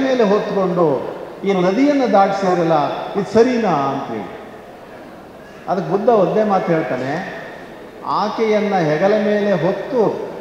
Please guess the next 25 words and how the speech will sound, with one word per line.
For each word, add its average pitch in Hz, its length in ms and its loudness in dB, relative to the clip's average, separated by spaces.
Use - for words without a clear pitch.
ಆ 175 180 4
ಕಡೆ 202 380 0
ದಡ 165 160 6
ದಾಟಿಸಿದ 196 840 4
ಮೇಲೆ 202 260 2
ನಾನು 233 220 4
ಅದನ್ನ 202 200 4
ಮರೆತೆ, 180 680 2
ನೀನು 269 300 0
ಅದನ್ನ 247 200 2
ಇಲ್ಲಿವರೆಗೂ 277 480 6
ಹೊತ್ಕೊಂಡ್ 254 240 2
ಬಂದಿಯಲ್ಲ 208 420 0
ಅಂತ. 135 280 -4
ನೀನು 208 600 0
ಆ 165 220 4
ವಿಚಾರವನ್ನು 240 880 4
ಇಲ್ಲಿವರೆಗೂ 285 460 6
ಹೊತ್ಕೊಂಡ್ 247 320 2
ಬಂದಿಯಲ್ಲಪ್ಪ, 190 720 -4
ನನಗೆ 196 180 -2
ಅಲ್ಲಿ 180 160 0
ಮರ್ತೆ 180 360 2
ಹೋಗ್ಬಿಡ್ತು 226 420 4
ಅಂತೇಳಿ. 156 540 -4